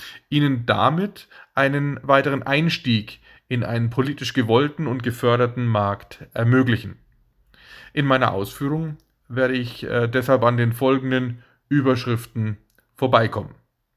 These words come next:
Zunächst möchte ich Ihnen Aquila Capital kurz vorstellen und Ihnen unseren Partner,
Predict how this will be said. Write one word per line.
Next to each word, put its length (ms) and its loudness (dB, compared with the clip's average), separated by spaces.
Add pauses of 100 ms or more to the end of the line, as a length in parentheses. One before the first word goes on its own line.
(720)
Zunächst 540 -4
möchte 260 -2
ich 100 -4
Ihnen 460 0 (100)
Aquila 380 2
Capital 400 -2
kurz 320 -2
vorstellen 680 -2 (880)
und 180 -2
Ihnen 120 2
unseren 300 2
Partner, 560 0